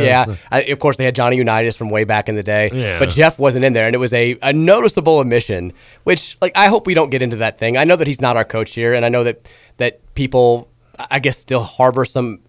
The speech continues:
Speaker 2: ill will about him not taking the job in twenty eighteen, but look, he would have taken it last December if he wanted. It's not like he doesn't wanna come back at this point. It's not like he doesn't still love Louisville, and it's not like he didn't contribute all the things that he contributed to this program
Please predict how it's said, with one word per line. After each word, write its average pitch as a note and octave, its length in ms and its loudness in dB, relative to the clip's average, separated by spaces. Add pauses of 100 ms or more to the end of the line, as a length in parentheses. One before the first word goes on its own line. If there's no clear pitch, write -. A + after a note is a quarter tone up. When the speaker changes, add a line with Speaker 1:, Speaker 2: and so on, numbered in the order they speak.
Speaker 2:
ill B2+ 200 0
will B2 360 0
about A2+ 320 -2 (760)
him C3+ 220 -2
not A#2+ 240 -2
taking C3+ 240 -2
the A#2+ 60 -6
job A#2+ 480 0
in B2 140 -6
twenty A#2+ 420 -4
eighteen, B2 520 -4 (560)
but E3+ 360 0 (640)
look, C#3 240 -8 (100)
he - 180 -16
would E3+ 120 -4
have - 80 -4
taken G#3 200 -2
it G3 60 -4
last D#3+ 200 -4
December E3+ 260 -4
if G2+ 80 -8
he G2+ 40 -12
wanted. F#2+ 200 -8
It's - 100 -10
not D#3 60 2
like - 100 -6
he - 60 -18
doesn't F#3+ 200 0
wanna D#3 180 2
come F3+ 160 -2
back E3 200 2
at A2+ 100 -8
this - 140 -8
point. A2 320 0 (240)
It's C3 140 -8
not D#3 80 2
like D#3 100 0
he D3 80 -6
doesn't C#3+ 240 -2
still D3 320 0
love C3+ 180 2
Louisville, C3 300 0
and C3 100 -6
it's C3 120 -6
not D#3+ 120 -2
like C#3 140 -2
he C#3+ 80 -12
didn't C3+ 280 -2
contribute C3 520 -6
all B2 160 2
the A#2+ 80 -6
things B2 220 -6
that A2+ 100 -8
he A#2+ 60 -6
contributed A#2 420 -8
to G#2 40 -14
this G#2+ 100 -12
program A2 460 -2